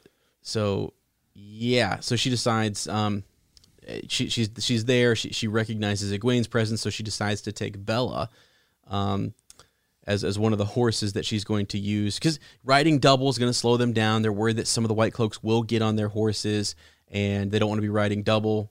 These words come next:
Uh, and, and that, you know, Lan even says as he goes in here, he, he doesn't know the state of Perrin or the boy.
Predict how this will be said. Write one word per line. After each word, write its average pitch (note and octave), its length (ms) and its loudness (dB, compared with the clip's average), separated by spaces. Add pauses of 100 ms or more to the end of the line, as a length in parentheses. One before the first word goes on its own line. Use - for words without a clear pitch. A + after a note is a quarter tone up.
(140)
Uh, G#2 440 -2
and, G2+ 320 -4
and G#2 220 -4
that, G#2 140 -2 (340)
you A#2 80 -2
know, A2+ 80 4
Lan B2 300 4
even A2 160 0
says G#2+ 260 0
as G#2 180 -2
he G#2 80 -4
goes G#2+ 220 0
in A#2+ 80 0
here, A2 120 0
he, B2+ 180 2
he C#3 160 0
doesn't A2 180 2
know A2 60 -2
the G2+ 100 -4
state B2+ 380 -2
of G#2 240 -6
Perrin G#2 380 -2
or G#2+ 200 0
the G2+ 140 -2
boy. G#2 460 0